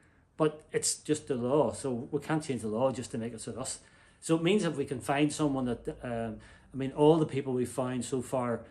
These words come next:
have all been, uh, they're not over the vat threshold, so that means we've saved twenty percent on all the labour costs,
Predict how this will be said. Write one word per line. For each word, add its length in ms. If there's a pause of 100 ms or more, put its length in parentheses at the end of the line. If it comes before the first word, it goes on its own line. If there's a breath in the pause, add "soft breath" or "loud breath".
(160 loud breath)
have 140
all 200
been, 300
uh, 360 (240)
they're 100
not 320 (1080)
over 120
the 100
vat 300
threshold, 640
so 200
that 180
means 240
we've 160
saved 260
twenty 200
percent 340
on 80
all 180
the 140
labour 160
costs, 380